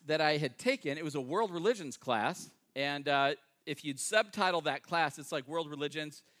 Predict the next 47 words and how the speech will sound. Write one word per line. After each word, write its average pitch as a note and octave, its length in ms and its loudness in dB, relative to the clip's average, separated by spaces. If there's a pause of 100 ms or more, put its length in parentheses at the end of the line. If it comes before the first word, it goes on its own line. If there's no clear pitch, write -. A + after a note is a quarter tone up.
(220)
and C3 300 -2 (300)
subpoint, D3 540 -4 (160)
"Why D3 120 4
Christianity D3 600 -4
is A#2 60 -8
so - 120 -8
ridiculous." A2+ 580 -6
That C#3+ 140 -4
was A#2+ 140 -8
really A#2+ 180 -4
the G#2+ 80 -8
main G#2+ 220 -10
theme A2+ 180 -12
of G2 60 -16
the F2 80 -18
class. - 380 -8 (500)
Um, C#3+ 220 2 (100)
well, E3 160 0
I A3 60 2
remember F#3+ 420 -2
hearing F3+ 340 -4
all E3+ 160 2
these F#3 180 -6
challenges, C#3 680 -4
accusations D3+ 840 -4
to - 200 -6
the G3+ 100 -4
faith, D#3+ 460 -2 (400)
and E3 160 -6
I E3+ 140 6
remember F#3+ 440 -4
sitting A#3+ 400 -4
there, C#3 260 -2
and D#3+ 100 -6
I D#3+ 60 -4
was D3+ 120 -6
so E3 160 -6
frustrated. C3+ 640 -6 (640)
And E3 100 0
I E3+ 80 2
was D#3+ 140 0
more G#3 180 -6
frustrated, G3+ 500 -4
I F3 80 0
was E3 140 -6
irritated G3+ 360 -6
with C3+ 220 -4